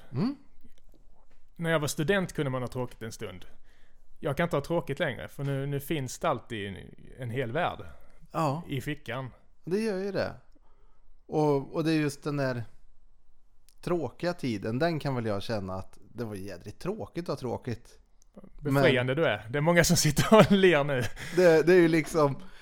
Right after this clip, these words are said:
Speaker 1: Samtidigt så, så
Speaker 2: Det
Speaker 1: var
Speaker 2: finns
Speaker 1: det
Speaker 2: inget egenvärde i att ha tråkigt.
Speaker 1: Nej, det tycker jag verkligen inte.
Speaker 2: Nej.
Speaker 1: Samtidigt som jag vet att det var när jag hade tråkigt som jag lärde mig spela gitarr.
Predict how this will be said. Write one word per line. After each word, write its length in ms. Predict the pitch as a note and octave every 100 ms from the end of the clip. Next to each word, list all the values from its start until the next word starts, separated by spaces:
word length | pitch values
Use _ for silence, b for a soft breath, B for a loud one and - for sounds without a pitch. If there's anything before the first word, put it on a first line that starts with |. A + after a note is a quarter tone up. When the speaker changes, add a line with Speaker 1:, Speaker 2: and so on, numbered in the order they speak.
| B
Speaker 1:
Samtidigt 640 | - F3 - D3 C3 D#3+
så, 280 | - F3+ D#3+
så 140 | D3+
Speaker 2:
Det 60 | F#3
Speaker 1:
var 60 | E3
Speaker 2:
finns 140 | -
Speaker 1:
det 60 | B2
Speaker 2:
inget 160 | G3+ F#3
egenvärde 460 | F#3 E3+ D3 C#3+
i 60 | C#3+
att 140 | C#3
ha 60 | E3
tråkigt. 360 | D#3+ D#3+ C3+
Speaker 1:
Nej, 200 | F#3+ B3+
det 180 | G3 C4
tycker 260 | - G#3 D#3+
jag 60 |
verkligen 340 | D#3 C#3 D3+ F#3
inte. 280 | G3 - -
Speaker 2:
Nej. 140 | C#3
Speaker 1:
Samtidigt 400 | G#3 F#3 D#3 C3
som 120 | B2+
jag 100 | F#3+
vet 380 | F3+ G#3+ D#3+ - -
att 120 | C#3
det 80 | D#3+
var 340 | C3+ D#3+ C#3+
när 100 | B2+
jag 240 | C#3 B2 A2
hade 220 | A#2 A#2
tråkigt 480 | A2 C#3+ G#2+ - C#3+
som 120 | D3+
jag 180 | A2+ A2
lärde 240 | B2 G#2
mig 140 | G2 G2
spela 220 | A#2 G#2+
gitarr. 440 | C#3 F#3 D4+ -